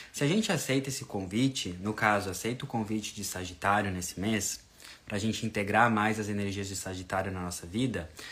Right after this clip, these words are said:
a gente vai fluir melhor no rolê da vida, certo?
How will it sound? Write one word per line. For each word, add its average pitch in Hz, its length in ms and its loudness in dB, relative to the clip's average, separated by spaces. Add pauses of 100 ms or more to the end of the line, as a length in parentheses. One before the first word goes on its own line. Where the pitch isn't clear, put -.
(140)
a 120 80 2
gente 143 200 2
vai 151 160 8
fluir 151 400 6
melhor 135 540 6 (100)
no 143 120 2
rolê 131 260 4
da 135 120 2
vida, 120 380 -2 (360)
certo? 95 580 -4